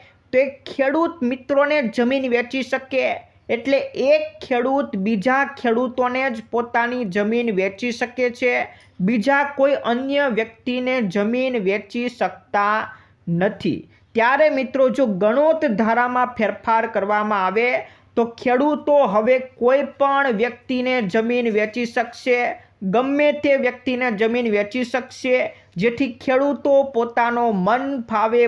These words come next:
ભાવ રાખી શકશે. જે ભાવે જમીન પોતાની વેચવાની છે, એ ભાવે જમીન વેચી શકશે. હવેથી કોઈ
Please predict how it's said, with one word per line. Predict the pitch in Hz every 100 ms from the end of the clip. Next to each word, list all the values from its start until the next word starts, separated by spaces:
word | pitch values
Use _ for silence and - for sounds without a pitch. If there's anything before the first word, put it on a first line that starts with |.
| 180
ભાવ | 202 220 214 185
રાખી | - 240 226
શકશે. | 240 233 - 247 247 254 - - _ 185 160
જે | 214 285 285 226
ભાવે | 233 247 247
જમીન | 190 214 240 247 220
પોતાની | 202 202 214 220 214 185
વેચવાની | 185 226 233 240 240 220
છે, | 247 240 247 - _ _ -
એ | 233 294
ભાવે | 240 226 240 254
જમીન | 202 220 226 233 185
વેચી | 185 190 247
શકશે. | 240 254 247 - 262 262 262 - - _ 180
હવેથી | 208 285 285 - 294 - 240
કોઈ | 254 302